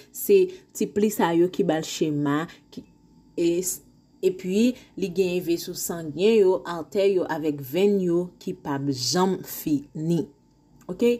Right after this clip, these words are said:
Kounye a, yon lòt kesyon ankò. Èske andan,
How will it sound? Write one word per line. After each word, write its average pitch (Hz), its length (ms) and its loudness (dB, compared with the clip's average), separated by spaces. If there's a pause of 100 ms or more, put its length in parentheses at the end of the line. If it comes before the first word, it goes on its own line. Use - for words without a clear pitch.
(600)
Kounye 294 500 4
a, 135 180 -6
yon 247 260 0
lòt 262 200 -2
kesyon 196 360 -2
ankò. - 380 -4
Èske 262 460 2
andan, 170 880 -2